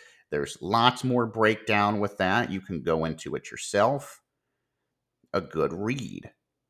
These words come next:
Now, getting to more,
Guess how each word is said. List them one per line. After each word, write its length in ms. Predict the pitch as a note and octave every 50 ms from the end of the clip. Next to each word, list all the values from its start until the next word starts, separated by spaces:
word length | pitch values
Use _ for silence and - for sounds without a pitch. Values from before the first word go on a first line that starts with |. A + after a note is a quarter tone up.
| _ _ _ _ _ _ _ _ _ _ _ _ _ _ _ _ _ _ _ _ _ _ _ _ _ _ _ -
Now, 140 | - D2 D2+
getting 260 | - G2 G#2 A2 G#2+
to 180 | - - A#2+ A2
more, 920 | G#2+ A2 A2+ A#2 B2 B2 D3+ F#3+ G3+ F3+ B2+ G#2+ A#2 C#3+ D#3+ D3+ - -